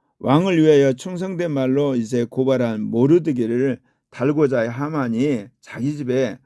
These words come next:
오십 규빗이 되는 나무를 준비했다는 거예요. 약 이십오 미터 정도 되는, 엄청나게 높은 거죠. 예. 왕이 이르되 하만을 그 나무에 달라고 이야기를 하게 됩니다.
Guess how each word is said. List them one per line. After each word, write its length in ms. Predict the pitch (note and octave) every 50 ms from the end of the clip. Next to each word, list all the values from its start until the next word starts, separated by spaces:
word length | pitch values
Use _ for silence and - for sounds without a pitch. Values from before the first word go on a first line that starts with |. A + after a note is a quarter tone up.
| _ _ _ _ _ _ _ _
오십 420 | C3+ D#3 F#3 G#3 G3 G#3 A3 -
규빗이 460 | - D3 C#3+ C#3 D3+ C#3 D#3 E3 D3+ A#2+
되는 360 | C3 A#2+ A#2 C3 C#3+ C#3+ B2+
나무를 360 | A2 G#2+ A2 A2 A2+ A2+ A2
준비했다는 640 | - - D3 D3+ C3+ C3+ C3 B2+ - B2+ A2+ G#2+ G#2+
거예요. 200 | G#2+ G#2+ G2+ A2
약 260 | A2+ A2+ A#2 A#2 - - _ _ _
이십오 640 | B2 B2+ C3+ C3+ A#2+ - C3 B2 G#2+ - G#2+ A#2
미터 340 | B2 C#3+ C#3+ C#3 C#3+ C3+ A#2+
정도 320 | A2+ A2+ G#2+ G#2 - A2 G2+
되는, 380 | G2 G#2 G#2 G#2+ G#2+ G#2+ - - _ _ _ _ _ _ _ _
엄청나게 640 | - A2 A#2+ D#3 D#3+ - A3 A#3 A#3+ G#3 F3+ E3 D3
높은 340 | B2 A#2 G#2 - - B2 A#2
거죠. 520 | A#2 G#2+ F#2+ G#2 B2 D3+ D3+ C3 G#2+ - _ _ _ _ _ _ _ _ -
예. 280 | B2+ A2+ G#2+ G2 F#2+ - - - _ _ _ _ _ _ _ _ _ _ _ _ _ _ _ _ _ _
왕이 520 | A#2 C3 D3+ F3 G3 F#3 F3+ F3+ E3+ C#3+
이르되 380 | B2 B2+ B2+ C3+ C3+ B2+ C#3 B2+
하만을 560 | C3 C3+ E3 F#3 F#3+ F#3+ F#3+ F3+ E3+ E3+ D#3
그 140 | - - C#3
나무에 600 | C3+ B2+ B2 A2+ A#2 A#2+ A#2+ B2 B2 C#3+ D3+ - - _ _ _
달라고 760 | _ - - A2 B2 C3+ D3 D#3 D3 C#3 C3+ D#3+ F3 F3 - - _
이야기를 480 | A2+ A2+ A2 G#2 G#2 G#2+ G#2+ G#2 G#2+ A2
하게 240 | C3+ D3 D#3 C#3+
됩니다. 540 | B2 - G#2+ G#2+ G#2+ G2 F#2+ - - - -